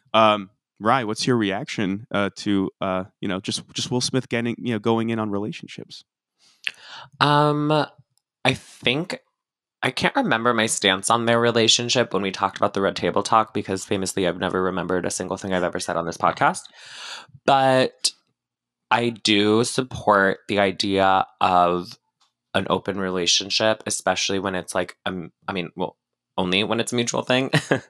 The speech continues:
Speaker 2: <laughs> I'm like, when one person wants it, it's fine. Um, I'm
Speaker 1: That's
Speaker 2: like,
Speaker 1: not
Speaker 2: all
Speaker 1: as
Speaker 2: for it.
Speaker 1: open, I,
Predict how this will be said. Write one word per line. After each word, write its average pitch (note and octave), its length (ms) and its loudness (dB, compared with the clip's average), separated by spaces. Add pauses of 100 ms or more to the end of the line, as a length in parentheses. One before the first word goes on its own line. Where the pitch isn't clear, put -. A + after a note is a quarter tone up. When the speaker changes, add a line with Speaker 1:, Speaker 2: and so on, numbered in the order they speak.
Speaker 2:
<laughs> - 480 -8
I'm F#3+ 100 2
like, F#3+ 180 2 (140)
when C4 200 4
one F3+ 140 2
person F3+ 240 0
wants C#3 200 2
it, C#3 220 2 (420)
it's E3 140 -2
fine. - 220 -2 (320)
Um, A2+ 400 2
I'm F#2 100 0 (720)
Speaker 1:
That's B2 260 4
Speaker 2:
like, G#3+ 100 6
Speaker 1:
not F#3+ 120 8
Speaker 2:
all E3 60 6
Speaker 1:
as E3+ 80 4
Speaker 2:
for D#3+ 60 8
it. D3 60 8
Speaker 1:
open, B2 360 4
I, A#2 140 4